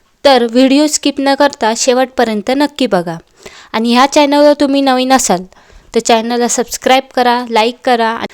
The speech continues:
आणि जास्तीत जास्त लोकांपर्यंत शेअर करा. तर चला रेसिपीक सुरुवात करूया. प्लम केक वाईन किंवा रममध्ये बनवलं जातं. तर आज आपण, तर मी हय रम किंवा वाईन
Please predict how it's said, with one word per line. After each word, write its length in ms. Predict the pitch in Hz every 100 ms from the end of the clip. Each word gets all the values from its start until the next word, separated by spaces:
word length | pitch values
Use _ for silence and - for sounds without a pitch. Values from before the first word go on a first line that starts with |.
| -
आणि 200 | 226 254
जास्तीत 380 | 262 247 - 294 277
जास्त 300 | 285 - 277
लोकांपर्यंत 760 | 220 - 208 196 202 196 190 240
शेअर 340 | - 294 285
करा. 380 | 277 240 226 226 - _ _
तर 60 | 262
चला 380 | - - 240 220 277
रेसिपीक 520 | 233 240 - 214 247
सुरुवात 360 | - 339 302 220 -
करूया. 300 | 185 165 160 - _ _ _ -
प्लम 280 | 285 294 330 -
केक 320 | 330 262 -
वाईन 440 | 220 262 254 233 247 _ -
किंवा 260 | 277 269
रममध्ये 540 | 277 269 285 294 247 269
बनवलं 440 | 240 247 247 240
जातं. 360 | 233 180 - 160 - -
तर 40 | 247
आज 260 | 220 254
आपण, 300 | 285 277 226 247 - _ _ _ _ _
तर 120 | 285
मी 160 | 277 302
हय 320 | 294 294 247 240
रम 180 | 240 277 -
किंवा 160 | 262
वाईन 340 | 262 254 240